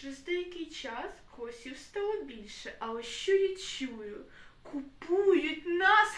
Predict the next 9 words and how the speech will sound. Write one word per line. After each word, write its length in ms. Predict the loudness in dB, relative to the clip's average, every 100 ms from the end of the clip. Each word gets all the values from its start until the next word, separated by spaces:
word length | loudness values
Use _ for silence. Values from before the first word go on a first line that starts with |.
| -8
Ха! 420 | 0 6 6 6 2 -10 -8
Невже 420 | -4 -2 2 2 4
комусь 360 | 2 2 2
вистачить 520 | 0 0 0 -6 -4
грошей, 580 | -2 -2 0 0 0 -2
щоб 320 | -4 -4 -2
викупити 580 | 2 2 2 0 -2 -2
всі 280 | -4 -4 -8
діаманти? 1040 | -6 0 0 0 -2 -2 -4 -8 -12 -12